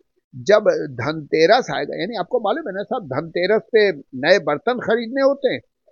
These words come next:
तो बोली चलिए अब की बार जब धनतेरस आएगा तो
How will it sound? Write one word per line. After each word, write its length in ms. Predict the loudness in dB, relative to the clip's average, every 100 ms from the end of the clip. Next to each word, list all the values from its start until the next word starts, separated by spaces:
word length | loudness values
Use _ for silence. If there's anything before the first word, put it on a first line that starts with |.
| _ _ -2
तो 80 | 4
बोली 260 | 4 2 0
चलिए 340 | 0 4 4
अब 80 | 4 0
की 80 | 0
बार 200 | 2 2
जब 180 | 0 -2
धनतेरस 640 | -2 -4 -2 -2 0 0 2
आएगा 420 | 4 2 2 2 2
तो 200 | -2